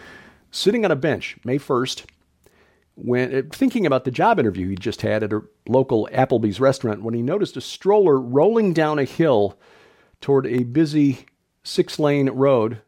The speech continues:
forty-five mile an hour speed limit. Um, the woman you see on the screen behind me in the foreground had fallen and hurt herself, was not able to get up to catch the stroller. So without thinking, he jumped up, stopped it before it rolled into the street, probably saving the life of the baby boy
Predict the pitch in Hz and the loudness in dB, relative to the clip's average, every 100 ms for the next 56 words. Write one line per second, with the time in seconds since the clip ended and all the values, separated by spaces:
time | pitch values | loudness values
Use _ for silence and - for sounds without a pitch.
0 | _ _ _ _ _ _ _ - 151 143 | _ _ _ _ _ _ _ -4 -2 0
1 | 151 139 135 131 127 123 120 120 - 147 | 2 2 2 0 0 0 0 -2 -2 2
2 | 135 131 143 139 - _ _ _ _ _ | 4 4 2 0 -10 _ _ _ _ _
3 | _ - 113 110 117 - _ _ - 117 | _ -2 0 0 -4 -10 _ _ -6 -2
4 | 135 180 131 127 - _ _ - 113 - | 2 2 2 0 -8 _ _ -12 -8 0
5 | 131 110 - 143 120 113 139 110 101 165 | 2 2 0 -2 -2 -2 -2 -4 -4 -4
6 | 160 127 107 107 - 170 214 214 117 113 | -2 -2 -4 -6 -6 0 2 2 0 -4
7 | - _ _ _ - 117 117 117 240 240 | -12 _ _ _ -10 -8 -8 -4 -2 0
8 | 175 - 95 90 104 127 131 131 123 117 | 0 0 -4 -2 -2 0 2 2 0 2
9 | 131 - - - 139 - - 110 - 165 | 0 -2 -4 0 0 -2 -10 -12 -4 -2
10 | 151 90 110 _ _ _ _ _ _ _ | 0 -2 -8 _ _ _ _ _ _ _
11 | - 123 131 131 160 127 113 120 143 127 | -8 -4 -2 -2 -6 -6 -8 -6 -6 -4
12 | 135 123 _ _ _ _ - - - 170 | -4 -4 _ _ _ _ -18 -16 -4 2
13 | 202 208 117 - 110 135 117 113 131 135 | 2 0 -6 -8 -10 -8 -6 -6 -4 -4
14 | 127 110 104 - 135 117 - 202 226 160 | -4 -6 -10 -8 -8 -6 0 0 2 0
15 | 135 - 170 151 123 117 135 120 110 107 | -2 2 4 4 2 2 2 2 0 4
16 | 127 113 113 131 120 104 | 4 2 0 2 4 2